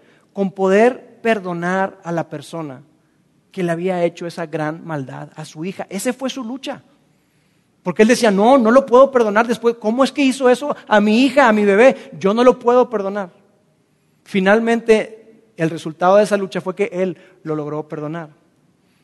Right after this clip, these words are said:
Entonces, si tú y yo, de alguna forma, quizás sin darnos cuenta, hemos utilizado el argumento,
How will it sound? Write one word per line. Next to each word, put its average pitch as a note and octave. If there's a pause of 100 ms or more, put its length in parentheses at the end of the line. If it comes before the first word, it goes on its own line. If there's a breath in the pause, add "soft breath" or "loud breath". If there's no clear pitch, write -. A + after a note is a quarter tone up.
(760)
Entonces, A#3
si A3
tú D4
y D4+
yo, G3
de D#3+
alguna A3+
forma, D#3+ (600)
quizás A3+
sin C#4
darnos A#3
cuenta, D3+ (420)
hemos A3
utilizado G#3+ (380 soft breath)
el E3+
argumento, F#3